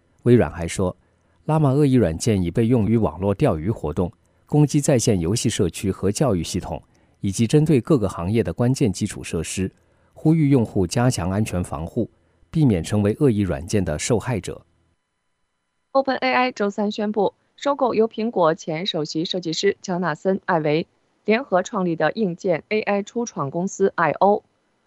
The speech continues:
Speaker 2: 目的是共同开发一种新型计算形态的A I设备。艾维和Open A I首席执行官奥特曼合作了两年，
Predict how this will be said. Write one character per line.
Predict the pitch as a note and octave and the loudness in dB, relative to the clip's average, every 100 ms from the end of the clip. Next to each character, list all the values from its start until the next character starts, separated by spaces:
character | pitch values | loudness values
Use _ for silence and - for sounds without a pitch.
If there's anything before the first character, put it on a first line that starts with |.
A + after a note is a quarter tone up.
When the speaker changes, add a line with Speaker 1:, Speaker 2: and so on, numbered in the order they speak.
| _ | _
Speaker 2:
目 | - C#4+ | -2 0
的 | C4 | 0
是 | - A3+ - | 0 -2 0
共 | A#3+ G#3 | -2 -2
同 | G3 | -2
开 | F3 G3+ | -4 -4
发 | A#3 A3 | -2 -2
一 | F#3+ | 0
种 | D#3+ D#3 | -2 -2
新 | - B3 | -6 -10
型 | A#3 D3+ | -8 -8
计 | D#3 D#3+ | -6 -4
算 | C#3 E3+ C#3+ | -4 -4 -4
形 | - C#3+ | -6 -8
态 | - D#3 | -8 -4
的 | C#3+ - | -2 -2
A | E3+ | 0
I | D#3+ | 0
设 | D#3+ - | -2 -4
备。 | D#3+ E3+ - _ _ _ _ _ | 0 2 0 _ _ _ _ _
艾 | - C#4 | -2 0
维 | A3+ | 0
和 | A#3+ A3 | -2 -2
Open | - B3+ B3+ | 0 0 0
A | - A#3 | -4 -2
I | A#3 B3 | 0 -2
首 | D#3+ | -2
席 | D#3 F3 | -4 -4
执 | F3+ E3+ | -6 -6
行 | G3 F#3+ | -4 0
官 | G3+ G3 - | 2 0 0
奥 | F#3+ | 0
特 | G3 | 2
曼 | G#3+ G#3 | -2 -2
合 | - - | -4 -8
作 | D3+ E3 | -4 0
了 | C#3+ | 0
两 | D3 C3+ | 0 -2
年， | C#3 C#3+ | 0 -2